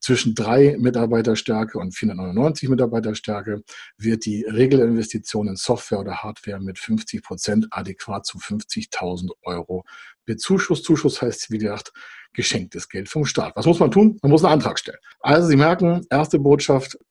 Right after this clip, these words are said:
Förderung in Corona und in normale Regelinvestitionen bitte trennen. Gehen Sie nach vorne, da sind genügend Gelder. Selbst die Europäische Union plant bis zweitausendsiebenundzwanzig und hat noch zusätzliche Mittel gepackt.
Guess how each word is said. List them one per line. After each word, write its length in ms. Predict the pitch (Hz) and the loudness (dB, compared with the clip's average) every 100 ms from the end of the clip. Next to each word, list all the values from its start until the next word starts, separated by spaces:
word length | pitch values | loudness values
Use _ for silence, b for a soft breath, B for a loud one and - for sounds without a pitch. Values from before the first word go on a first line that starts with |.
| - | -6
Förderung 540 | - 139 131 131 131 | 2 4 6 4 2
in 120 | 120 | 0
Corona 480 | 113 120 123 139 127 | 0 2 4 4 4
und 500 | 127 117 113 110 - - | 0 2 2 2 -8 -2
in 320 | 110 101 101 - | 0 0 -2 -8
normale 560 | 117 107 107 104 101 | -2 0 0 0 -2
Regelinvestitionen 1200 | 95 160 165 143 143 139 - 139 - 135 135 127 | 0 2 2 0 -2 -2 -2 -4 0 2 2 0
bitte 260 | 117 - 95 | -2 -4 -6
trennen. 600 | - 113 151 202 156 139 b b | -4 -2 0 0 -4 -12 b b
Gehen 200 | 120 135 | 2 4
Sie 100 | 135 | 6
nach 140 | 127 117 | 2 2
vorne, 380 | - 139 151 147 | 2 2 4 4
da 220 | 127 120 | 4 2
sind 360 | - 120 117 | 0 2 2
genügend 480 | 113 120 131 151 147 | 0 0 2 0 0
Gelder. 380 | 127 127 139 147 | 4 6 8 6
Selbst 300 | 120 120 - | 4 0 2
die 40 | |
Europäische 420 | 120 113 117 117 110 | 2 2 2 0 2
Union 280 | 110 127 | 2 2
plant 260 | 135 135 131 | 2 0 -2
bis 120 | 131 | -4
zweitausendsiebenundzwanzig 1200 | - 131 127 135 123 123 123 123 - 123 123 127 | -2 0 2 0 2 2 2 2 2 -2 -2 -4
und 160 | 107 - | -6 -6
hat 140 | 117 | -6
noch 120 | - 113 | -8 -8
zusätzliche 520 | - 120 110 110 110 | -2 -2 -2 -4 -2
Mittel 180 | 110 101 | -2 -4
gepackt. 400 | 95 135 143 | -6 -6 -6